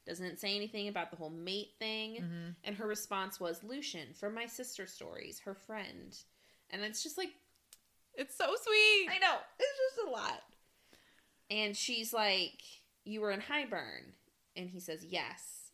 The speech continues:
Speaker 1: And she goes, "You betrayed us." And he goes, "It was a mistake." And then she talks about she was supposed to be married. And it's just like,
Speaker 2: Aw.
Speaker 1: it's really,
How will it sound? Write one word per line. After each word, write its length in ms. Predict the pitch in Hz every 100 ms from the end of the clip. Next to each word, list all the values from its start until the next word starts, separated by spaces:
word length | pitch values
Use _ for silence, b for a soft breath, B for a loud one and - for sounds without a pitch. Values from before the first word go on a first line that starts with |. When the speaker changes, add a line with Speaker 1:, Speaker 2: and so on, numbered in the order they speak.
| _ 175
Speaker 1:
And 120 | 165
she 140 | 170
goes, 260 | 160 151 - -
"You 180 | 190 226
betrayed 460 | 202 202 208 220 - -
us." 420 | - - - - -
And 120 | 180
he 80 | 190
goes, 320 | 165 156 - - _
"It 160 | 190 -
was 200 | 196 180
a 60 | 175
mistake." 520 | 165 - - - - - _ _ _ _
And 140 | 247 240
then 160 | 233 233
she 120 | 294
talks 240 | - 254
about 240 | 349 269 - - -
she 140 | 370
was 80 | 320
supposed 160 | 370
to 60 | 415
be 100 | 320
married. 460 | 320 370 381 339 311
And 140 | -
it's 200 | 302 302
just 160 | - 330
like, 140 | -
Speaker 2:
Aw. 500 | 214 196 190 190 190 214
Speaker 1:
it's 180 | 262 277
really, 300 | 302 339